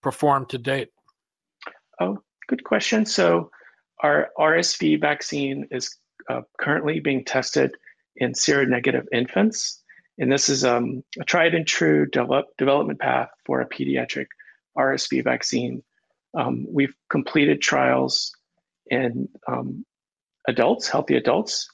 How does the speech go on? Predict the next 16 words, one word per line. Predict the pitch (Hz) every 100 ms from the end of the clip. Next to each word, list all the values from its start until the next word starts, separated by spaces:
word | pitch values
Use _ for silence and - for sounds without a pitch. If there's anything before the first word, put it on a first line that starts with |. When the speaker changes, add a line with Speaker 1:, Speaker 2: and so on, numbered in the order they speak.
| _
Speaker 2:
and | 127 123
that | 131
was | 123
a | 127
safety | - 139 131 139
and | 135
immunogenicity | 131 135 127 139 127 127 135 127
study. | 127 - 127 185 - - _ _ -
Uh, | 127 127 120 _ _ _ -
and | 131
we've | 131
also | 139 139 139
completed | 135 - 143 131 131
a |
trial | - - 65 - - - _ _ _ _ -
in | 120 113 123